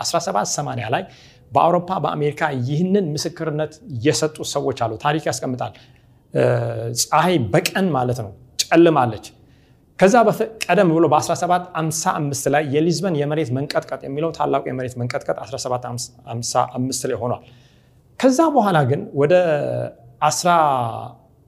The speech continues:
ሰባት ዘጠና ስምንት ስንመጣ ጳጳሱ ይቆስላል። አሜሪካ ደግሞ እንደተነሳች ያስተምራል። ትንቢት ማለት ነው። አሜሪካ መነሳቷ ብቻ አይደለም፣ እውቀት ጨምሯል። እውቀት ጨምሯል።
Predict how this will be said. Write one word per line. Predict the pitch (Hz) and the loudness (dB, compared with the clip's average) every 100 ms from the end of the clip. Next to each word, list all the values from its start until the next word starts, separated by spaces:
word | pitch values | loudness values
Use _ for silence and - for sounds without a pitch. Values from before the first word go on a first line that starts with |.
| - | -6
ሰባት | - - 202 202 202 - - - | -2 4 6 6 4 -4 -16 -8
ዘጠና | 117 160 175 170 | -2 -2 0 -2
ስምንት | - 156 147 139 | -2 -2 -4 -4
ስንመጣ | - 170 190 196 233 | -2 -2 0 0 -2
ጳጳሱ | - 123 139 - | -2 -2 -2 0
ይቆስላል። | 196 208 196 214 214 - - - | -2 -2 0 0 -2 -20 -16 0
አሜሪካ | 202 208 254 302 277 240 | 4 8 8 6 2 2
ደግሞ | 233 208 220 254 - | 4 4 4 2 2
እንደተነሳች | 170 170 156 135 - 120 120 | 2 2 2 -2 -4 -4 -8
ያስተምራል። | 113 - 104 - - _ _ _ - | -12 -12 -16 -18 -20 _ _ _ 2
ትንቢት | 151 131 127 | 4 4 2
ማለት | 110 110 | -6 -6
ነው። | - - - - - | -12 -20 -20 -20 -2
አሜሪካ | - 175 220 240 233 | 4 6 6 6 4
መነሳቷ | 220 214 208 202 185 | 4 2 2 2 2
ብቻ | 165 | 2
አይደለም፣ | 185 165 185 185 - | 0 2 2 0 4
እውቀት | 233 233 233 233 | 4 4 0 -2
ጨምሯል። | - 202 202 151 - | -4 0 4 4 2
እውቀት | - 170 185 | -4 0 0
ጨምሯል። | - 156 135 98 | 0 -2 -2 -4